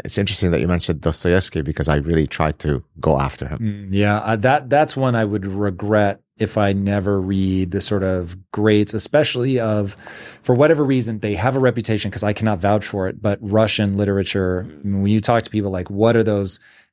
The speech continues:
Speaker 2: game-changing looks at humanity,
Speaker 1: Yeah.
Speaker 2: which you're absolutely right about what makes reading fiction interesting is that, uh, those guys come up over
Speaker 1: What,
Speaker 2: and over.
Speaker 1: what, do you, do you have any speculative reasons as to why you think the Russian authors are uniquely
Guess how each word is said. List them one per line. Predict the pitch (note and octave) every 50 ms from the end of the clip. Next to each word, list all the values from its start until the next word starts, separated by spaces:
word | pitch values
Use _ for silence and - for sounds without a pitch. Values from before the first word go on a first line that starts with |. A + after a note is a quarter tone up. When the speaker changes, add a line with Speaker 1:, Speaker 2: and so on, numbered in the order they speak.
| _ _ _ _ _ _ _
Speaker 2:
game-changing | - C#3 C3+ C3+ C3+ C3+ B2+ A#2+ - A#2 A#2 A2+ G2+ G#2+ G#2 G#2
looks | G2 G#2+ G#2 G#2 - - - -
at | G#2 G2 G2+ G#2
humanity, | - - G2+ F#2+ F2 F2 F2 F2 F2 F#2+ G#2+ A2+ B2 C3+ C3+ - - D#3+ F3 G3 A3 A3+ A#3+ -
Speaker 1:
Yeah. | D#2+ D#2 D2+
Speaker 2:
which | G#2 A2 G#2+ - -
you're | A2 G#2 G2 - -
absolutely | A2 A2+ A2 A2 - A#2 G#2+ G2+
right | F#2+ G2 F#2+ F#2+ G2 F#2+
about | F#2 E2+ F#2+ F#2 - -
what | G2 G#2 G2 G2+
makes | G2 F#2 - - -
reading | G#2 G2 F#2+ F#2+ F2
fiction | - G#2 F#2+ - - G2
interesting | F#2+ A2+ A2 - G2 F#2 - F#2+ F#2
is | G2 G#2 G2 F2+ E2
that, | E2+ F2 F2 G#2+ F3 F#3 - - - - - - - - - - _ _ -
uh, | G2+ G2 G2 F#2+ F#2 F#2 F#2 - - _
those | F#2 F2 G#2 G2+ F#2+ -
guys | G2+ F#2 F2+ - -
come | - F#2+ F#2
up | F2 F2 E2+ - _ _
over | G2 F#2 A#2
Speaker 1:
What, | D3+ E3
Speaker 2:
and | E3 F2+
over. | F2+ A#2+
Speaker 1:
what, | C#3 - - _
do | _ -
you, | G#2+ - _ _ _ _
do | - G2+
you | F#2+ E2
have | E2 G2 F#2+ G#2 G#2 D2+
any | G2+ G#2 G2+
speculative | - - - - F#2+ F2+ - F#2+ F#2 D#2+ F#2+ E2 D2+
reasons | F2 F2+ F2+ F#2 F2+ D2
as | B1+ D2 - -
to | - E2+
why | D#2+ D#2 E2 E2+ E2+
you | E2 D#2+ D2
think | - - F2 E2+ D#2+ - _ - - - _ _ _ _
the | C#2 D#2 D2
Russian | C#2 D#2 F2+ F#2+ - - G#2+ F#2+ -
authors | - F2 F2 F2+ - - F#2+ F2+ E2+ -
are | D2+ D2+
uniquely | C#2 B1 D2+ D#2 D2 D2+ E2 F#2 F2+ - - - - E2+ F2 E2+ D#2+ D2+